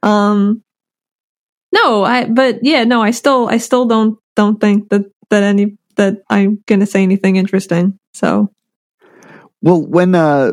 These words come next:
Speaker 2: when you, so you perform music in front of people, um,
Speaker 1: Yes.
Speaker 2: as often as you can.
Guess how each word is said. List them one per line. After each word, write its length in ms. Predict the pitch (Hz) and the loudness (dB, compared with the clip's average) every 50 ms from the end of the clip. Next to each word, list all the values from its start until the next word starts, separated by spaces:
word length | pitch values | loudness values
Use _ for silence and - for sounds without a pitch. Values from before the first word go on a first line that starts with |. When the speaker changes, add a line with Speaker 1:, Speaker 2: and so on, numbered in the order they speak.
| - - | -4 -2
Speaker 2:
when 200 | 139 151 175 175 | 0 2 2 2
you, 400 | 180 190 190 175 151 131 - - _ _ - | 2 2 2 0 -2 -4 -6 -10 _ _ -8
so 340 | - - - 196 180 160 - | -2 0 2 2 2 0 -2
you 200 | - 165 180 240 | 0 2 2 2
perform 720 | 294 - 208 156 - - 226 269 262 196 143 131 120 120 - | 2 2 -2 -2 0 0 0 2 2 2 0 0 -2 -2 -2
music 400 | - - 180 226 220 - 147 110 | 0 2 4 4 4 2 0 -2
in 80 | 131 120 | -2 -2
front 200 | - 139 120 113 | 0 0 0 0
of 80 | 107 | 0
people, 500 | - - 196 175 - - - - - - _ _ _ _ _ _ _ _ _ _ _ _ - | 0 0 0 2 0 -2 -4 -4 -6 -10 _ _ _ _ _ _ _ _ _ _ _ _ 0
um, 300 | 127 127 123 123 117 117 | 2 2 2 2 0 0
Speaker 1:
Yes. 420 | 117 113 101 - - - - _ - | -2 -2 -4 -6 -10 -16 -20 _ 0
Speaker 2:
as 140 | 139 135 139 | 0 2 2
often 320 | 131 139 143 - 160 135 | 2 0 0 0 0 0
as 160 | 135 120 110 | 0 0 0
you 80 | 120 110 | -2 0
can. 540 | - - 127 92 - - - - 143 170 | 0 0 0 0 -2 -4 -8 -10 -12 -12